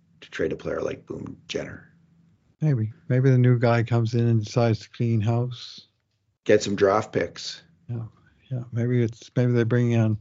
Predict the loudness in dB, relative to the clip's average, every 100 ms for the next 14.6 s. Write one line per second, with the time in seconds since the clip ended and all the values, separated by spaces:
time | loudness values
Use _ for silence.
0 | -8 -20 -20 -20 _ 0 0 0 0 0
1 | 0 -2 -2 0 -2 -2 -2 0 0 0
2 | -4 -8 -18 _ _ _ _ _ _ _
3 | _ -12 -8 -4 -4 -2 -2 2 4 4
4 | 4 2 0 -2 0 0 -2 -2 -4 -2
5 | 0 4 6 4 2 -2 0 2 0 0
6 | -2 -4 -2 -2 -2 -6 -8 -2 -2 0
7 | -2 0 -2 -2 -4 -4 0 -2 -2 -6
8 | -8 -8 -16 -20 -18 -18 -20 -20 -20 _
9 | _ 6 8 8 6 2 2 2 -2 -4
10 | 0 2 2 0 -2 -4 -2 -2 0 -2
11 | -8 -18 -8 -4 0 0 0 -4 -6 -4
12 | -4 -6 -2 4 6 6 4 4 2 2
13 | 2 -2 -6 -8 -10 -6 -8 -8 -10 -10
14 | -10 -8 -8 -8 -12 -14